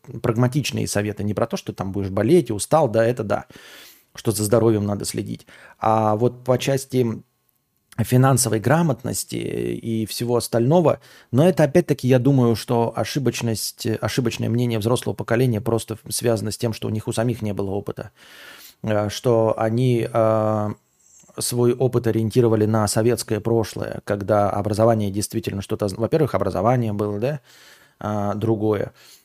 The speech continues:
А, во-вторых, после образования и получения диплома ты в крайнем случае, если совсем никуда не хотел, не мог устроиться, тебя могли по распределению отправить. То есть ты действительно, получая образование, обязательно получал рабочее место.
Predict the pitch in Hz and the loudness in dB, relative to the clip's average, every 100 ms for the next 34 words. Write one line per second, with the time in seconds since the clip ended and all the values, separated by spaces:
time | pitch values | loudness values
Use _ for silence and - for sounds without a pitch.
0 | _ 113 107 104 107 113 113 147 156 - | _ -4 -2 0 -2 -2 0 2 0 0
1 | 127 117 113 113 117 120 113 110 107 120 | -2 0 0 2 4 4 2 -2 -2 0
2 | 110 101 110 131 113 104 - 113 107 104 | 0 -2 0 2 2 -2 -4 -4 -4 -6
3 | - - 117 117 107 - 117 110 101 98 | -8 0 2 2 0 -2 -2 -2 -4 -4
4 | 104 104 - 110 104 104 107 101 101 104 | -4 -4 -2 -4 -2 -4 -2 -4 -4 -4
5 | - 98 98 104 107 - 147 120 - 113 | -2 -2 -2 -6 -6 0 0 0 -2 -2
6 | 110 101 107 110 110 104 - 98 98 104 | -2 -2 -2 -2 0 -2 -4 -6 -4 0
7 | 123 113 110 - - 110 110 - - - | 2 2 -2 -2 0 0 0 -6 -18 -20
8 | - - - - 113 104 131 120 117 147 | -20 -20 -16 2 2 2 0 0 0 0
9 | 123 104 101 104 107 107 98 98 104 139 | -2 -2 -4 -4 0 0 0 0 2 2
10 | 127 - 127 127 117 110 101 104 98 101 | 0 -2 0 2 2 0 -2 -4 -4 -6
11 | - 107 101 101 101 - 101 101 98 - | -2 0 0 -2 -2 -4 -2 -2 -2 -6
12 | - | -8